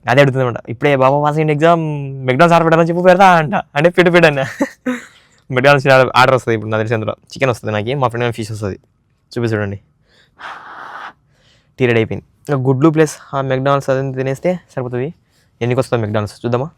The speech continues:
ఇంకా అలా మనకి ఇప్పుడే డ్యూటీ అయితే పడ్డది. మా బాబాయ్ వచ్చేసి లాండ్రీకి అనమాట, డైలీ ఉంటాయి ఈ లాండ్రీకి ఇచ్చేటి, అవి నీకే తెలుతున్నా. చలో వెళ్ళి అవి ఇచ్చేసి వద్దాం. ఓకే, బుడ్డిగా పైసా హే ఇద్దరు బాకీ కితనా?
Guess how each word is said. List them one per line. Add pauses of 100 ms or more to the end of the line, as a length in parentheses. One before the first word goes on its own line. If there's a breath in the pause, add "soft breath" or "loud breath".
ఇంకా
అలా
మనకి
ఇప్పుడే
డ్యూటీ
అయితే
పడ్డది. (160)
మా
బాబాయ్
వచ్చేసి
లాండ్రీకి
అనమాట, (260)
డైలీ
ఉంటాయి
ఈ
లాండ్రీకి
ఇచ్చేటి, (500 soft breath)
అవి
నీకే
తెలుతున్నా. (160)
చలో
వెళ్ళి
అవి
ఇచ్చేసి
వద్దాం.
ఓకే,
బుడ్డిగా
పైసా
హే
ఇద్దరు
బాకీ (1080)
కితనా?